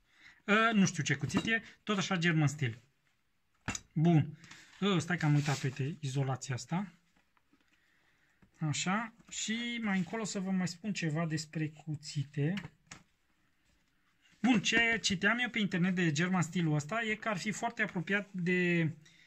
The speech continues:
Ceremovul folosit de chinezi ca și, ca și duritate și rezistență. Adică, v-am spus, un cinci opt,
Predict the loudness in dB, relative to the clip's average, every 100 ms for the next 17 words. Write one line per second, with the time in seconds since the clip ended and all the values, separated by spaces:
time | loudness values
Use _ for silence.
0 | _ _ _ 2 4 6 4 4 4 2
1 | 0 -6 _ _ _ _ _ _ _ _
2 | _ _ _ -4 -2 0 0 0 2 2
3 | 2 0 -6 -8 -4 -2 0 0 2 0
4 | 0 -4 -2 0 0 -2 -4 -6 2 2
5 | 2 0 -2 -2 -2 0 2 0 -2 -2
6 | -4 -6 -8 -8 -6 -4 -2 -4 -8 -10
7 | -4 -4 0 0 0 -4 -6 _